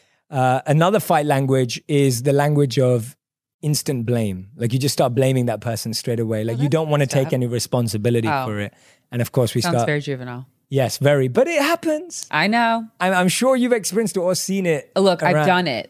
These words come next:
Speaker 2: I'm
Speaker 1: Yeah,
Speaker 2: not gonna sit here and
Speaker 1: exactly.
Speaker 2: lie to you.
Speaker 1: Yeah.
Speaker 2: But, like, geez.
Speaker 1: Yeah.
Speaker 2: Hearing you say it, that that's, like, an actual trait, I'm like, "I don't do that."
Speaker 1: Yeah.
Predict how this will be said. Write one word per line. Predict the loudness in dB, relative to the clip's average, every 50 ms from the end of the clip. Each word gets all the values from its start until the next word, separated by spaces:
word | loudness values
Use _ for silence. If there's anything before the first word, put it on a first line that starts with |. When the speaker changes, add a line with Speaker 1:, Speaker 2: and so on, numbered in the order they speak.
| -4 0
Speaker 2:
I'm | 2
Speaker 1:
Yeah, | 2 4
Speaker 2:
not | 2 2 0
gonna | 0 -2 0 2
sit | 2 2 2 2
here | 2 2 2
and | 0 0
Speaker 1:
exactly. |
Speaker 2:
lie | 2 2 2 0
to | 0 -2 -2 -2 -2 -4 -6 -6 -6
you. | -4 -4
Speaker 1:
Yeah. | -4 -6 -6 -6 -4
Speaker 2:
But, | -4 -2 -2 -2
like, | -2 -4 -6 -6
geez. | -10 -12 -10 -10 -10 -12 -14 -16 -16 -14 -10
Speaker 1:
Yeah. | -8 -8 -8 -6 -2
Speaker 2:
Hearing | 0 0 0 0 0 0 -2
you | -2
say | -4 -6 -4 -2 -2 0 0 2 0 0
it, | 0 -2 -4
that | -4 -2
that's, | 0 0 0 0 -2
like, | -2 -2 0
an | -2
actual | -2 -2 -4 -6 -10 -10 -8
trait, | -6 -4 -4 -4
I'm | -4 -6
like, | -8 -10 -12 -12
"I | -10 -10
don't | -8 -8 -10 -12
do | -12 -14 -14 -12
that." | -12 -14 -14 -16 -16 -18 -12 -6
Speaker 1:
Yeah. | -2 0 0 0 0 -2 -6